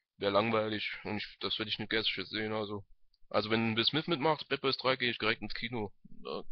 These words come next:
auf alle Fälle. Da habe ich mal noch eine Blu-ray gekauft. Die gab's im Saturn für sechs Euro. Die habe ich auch noch nicht mir angeschaut.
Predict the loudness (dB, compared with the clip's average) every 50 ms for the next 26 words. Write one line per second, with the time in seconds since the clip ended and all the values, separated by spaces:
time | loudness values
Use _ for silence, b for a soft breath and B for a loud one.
0 | -4 -6 -6 -6 -4 -4 -4 -4 -6 -8 -10 -10 -14 _ _ _ _ _ _ _
1 | _ _ _ _ B B B B B B B B B B B B _ _ _ _
2 | _ _ -2 0 0 0 2 4 4 4 2 2 -2 -2 2 2 2 2 0 -2
3 | -2 0 2 2 2 0 0 -2 -4 B B B B B 0 0 0 0 0 -2
4 | -2 -2 -2 -2 -4 -2 -2 -2 -4 -2 -4 -4 -2 0 0 0 0 0 0 -2
5 | -2 -4 _ _ _ _ _ _ _ -20 -20 -20 -20 _ -20 -20 -18 -20 -20 -20
6 | _ _ _ _ _ 2 2 4 4 6 4 4 4 4 2 0 0 -2 0 0
7 | 2 2 2 0 0 0 -4 -4 -6